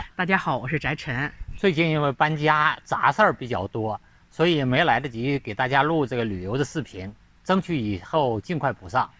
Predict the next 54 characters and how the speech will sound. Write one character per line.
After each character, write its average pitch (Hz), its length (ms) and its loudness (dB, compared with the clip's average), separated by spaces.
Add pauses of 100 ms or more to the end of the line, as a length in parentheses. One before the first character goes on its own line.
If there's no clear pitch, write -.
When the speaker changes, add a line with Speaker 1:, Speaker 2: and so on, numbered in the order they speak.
(500)
Speaker 1:
大 196 100 -2
家 208 100 4
看 220 240 2
我 175 80 2
们 151 280 0
后 240 160 -2
面 170 160 2
这 160 80 0
个 143 80 -2
房 143 260 -4
车， 175 480 -2
知 - 100 -10
道 208 120 2
我 156 40 0
们 120 120 -4
现 190 120 -6
在 180 100 0
是 160 60 0
在 196 180 0
哪 147 160 2
儿 - 60 -6
吗？ 127 300 -4 (460)
其 - 180 -2
实 240 140 2
我 190 100 2
们 123 100 -2
是 180 200 -2
在 190 160 0
我 151 40 0
们 117 80 -4
家 147 160 -2
的 165 60 -2
后 160 300 -2
院 160 120 2
儿。 - 120 0 (680)
嗯， 151 500 0
因 190 140 -4
为 208 140 4
我 170 100 2
们 135 160 0 (160)
买 151 140 0
房 131 260 -4
子 220 60 2
的 220 80 0
时 175 100 -2
候 147 100 0
就 160 160 -4
想 117 540 -4
一 165 100 -8
定 190 140 -4
要 160 240 2
在 135 180 -4
家 151 320 0
里 117 300 -6